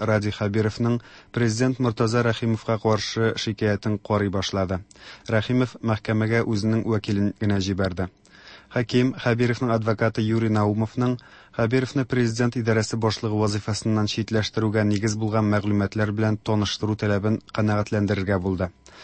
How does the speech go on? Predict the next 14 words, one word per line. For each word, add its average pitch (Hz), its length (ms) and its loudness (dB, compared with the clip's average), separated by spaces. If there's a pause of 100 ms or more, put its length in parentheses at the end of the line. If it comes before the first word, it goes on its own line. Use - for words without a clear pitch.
(260)
Мәхкәмә 117 480 2
утырышы 117 640 0 (320)
иртәгә, 117 560 -2
тугызынчы 107 540 -2
июльдә 101 440 0
кичкә - 460 -2
таба 104 300 0
дәвам 98 340 0
итәчәк. 95 400 -2 (400)
Таләп 123 320 2
ителгән 123 320 2
документлар 110 720 0
аңарчы 107 500 0
мәхкәмәгә 101 560 -2